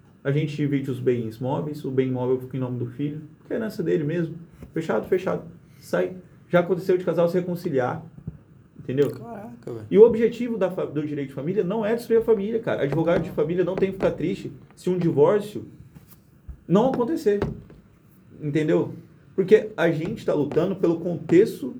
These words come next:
Speaker 1: da defesa do instituto familiar. A gente não tá defendendo os próprios interesses. A gente não, eh, se você trabalha só por honorários, você tá na profissão errada, cara.
Speaker 2: Com certeza.
Speaker 1: Então, o, o, o objetivo do direito de família é muito maior,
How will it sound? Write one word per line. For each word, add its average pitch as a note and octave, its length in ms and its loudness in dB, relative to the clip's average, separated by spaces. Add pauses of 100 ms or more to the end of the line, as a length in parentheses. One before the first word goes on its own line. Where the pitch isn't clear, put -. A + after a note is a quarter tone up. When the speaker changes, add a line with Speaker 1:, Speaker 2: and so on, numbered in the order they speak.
(120)
Speaker 1:
da F3+ 120 4
defesa F#3+ 640 4
do F#3 220 -4
instituto B3+ 580 -2
familiar. A#3 540 -2 (1300)
A D3 40 0
gente G#3 160 4
não A#3 100 -2
tá G#3+ 160 4
defendendo F#3+ 540 0
os E3+ 120 -2
próprios F3 380 2
interesses. C#3+ 600 0 (680)
A B2+ 60 -2
gente F#3 280 -2
não, G3+ 180 -8
eh, D3+ 220 0
se F3 100 -2
você A3 240 4
trabalha C#3+ 380 2
só C#3 140 -4
por C#3+ 140 -4
honorários, C3+ 500 -2
você - 220 -4
tá G3 140 0
na A3 80 -4
profissão - 300 -4
errada, D3+ 320 -2
cara. - 260 -12
Speaker 2:
Com A2 100 -16
certeza. A#2 460 -14 (400)
Speaker 1:
Então, G#3 180 8
o, D#3+ 180 -2
o, E3+ 460 4
o D#3 160 2
objetivo F#3+ 460 -2
do E3 120 4
direito D#3 220 -2
de - 40 -10
família E3 260 0
é A3 60 2
muito C4 480 -2
maior, B2+ 360 0